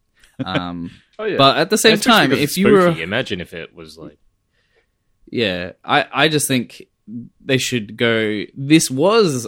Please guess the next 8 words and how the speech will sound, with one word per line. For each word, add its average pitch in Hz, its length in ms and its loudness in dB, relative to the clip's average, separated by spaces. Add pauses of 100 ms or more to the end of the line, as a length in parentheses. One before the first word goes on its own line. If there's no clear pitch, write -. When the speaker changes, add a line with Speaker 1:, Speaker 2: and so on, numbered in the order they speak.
Speaker 2:
a 120 100 -4
Mario, 110 840 -2 (220)
like, 110 320 -8
lore. 120 580 -2
This 123 200 -4
was 151 260 4
a 135 40 2
Mario, 104 840 -2